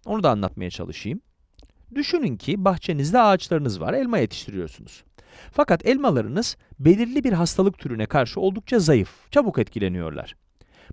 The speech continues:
Bu da ağaçlardan aldığınız verimi ciddi biçimde düşürüyor. Oysa elma ağaçlarınızın D N A'sına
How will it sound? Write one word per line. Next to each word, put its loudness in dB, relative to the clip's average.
Bu 0
da 6
ağaçlardan 2
aldığınız 0
verimi 0
ciddi -4
biçimde -4
düşürüyor. -8
Oysa 2
elma 2
ağaçlarınızın -4
D 2
N -2
A'sına -2